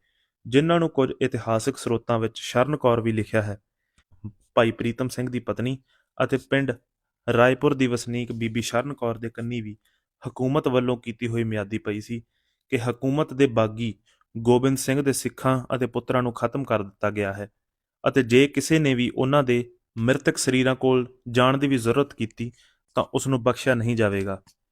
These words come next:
ਇਹ ਮਿਆਦੀ ਆਸੇ-ਪਾਸੇ ਦੇ ਸਾਰੇ ਪਿੰਡਾਂ ਵਿੱਚ ਕੀਤੀ ਗਈ ਸੀ ਤਾਂ ਕਿ ਸਿੰਘਾਂ ਦੀਆਂ ਦੇਹਾਂ ਨੂੰ ਕਾਂ ਕੁੱਤੇ ਨੋਚ ਖਾਣ। ਬੀਬੀ ਸ਼ਰਨ ਕੌਰ ਦੇ ਪਤੀ ਵੀ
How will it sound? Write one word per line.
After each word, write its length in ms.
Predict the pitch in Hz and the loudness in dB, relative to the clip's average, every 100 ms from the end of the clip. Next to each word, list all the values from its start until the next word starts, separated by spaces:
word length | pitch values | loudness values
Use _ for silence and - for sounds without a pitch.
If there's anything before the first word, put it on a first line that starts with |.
| _ _ _ | _ _ _
ਇਹ 140 | 170 180 | 4 6
ਮਿਆਦੀ 400 | 165 143 139 160 | 6 4 4 4
ਆਸੇ-ਪਾਸੇ 560 | 143 135 160 151 139 143 | 4 6 4 4 4 2
ਦੇ 100 | 135 | 0
ਸਾਰੇ 280 | - 139 165 | 4 4 4
ਪਿੰਡਾਂ 280 | 151 131 | 2 2
ਵਿੱਚ 200 | 123 120 | 2 0
ਕੀਤੀ 380 | - 113 - 110 | -4 -14 -4 -2
ਗਈ 160 | 107 107 | -2 -4
ਸੀ 180 | - 101 _ _ _ _ _ - | -10 -18 _ _ _ _ _ 0
ਤਾਂ 160 | 131 | 0
ਕਿ 260 | 131 135 135 _ _ _ - | 2 -2 -2 _ _ _ -14
ਸਿੰਘਾਂ 380 | - 143 165 | -4 2 4
ਦੀਆਂ 180 | 160 160 | 4 4
ਦੇਹਾਂ 380 | 131 127 123 131 | 4 4 4 2
ਨੂੰ 260 | 123 131 _ _ _ | 2 -2 _ _ _
ਕਾਂ 200 | - 131 | 0 2
ਕੁੱਤੇ 300 | 131 139 147 | 2 0 2
ਨੋਚ 240 | 127 107 - | 2 0 -2
ਖਾਣ। 300 | - 110 110 - _ - _ _ - | -6 -4 -4 -8 _ -20 _ _ -6
ਬੀਬੀ 320 | 123 151 170 | 0 2 2
ਸ਼ਰਨ 300 | 156 143 160 | 2 2 2
ਕੌਰ 240 | 156 139 135 | 6 6 6
ਦੇ 160 | 131 | 2
ਪਤੀ 300 | 131 127 139 | 2 0 0
ਵੀ 220 | 131 127 | 0 -2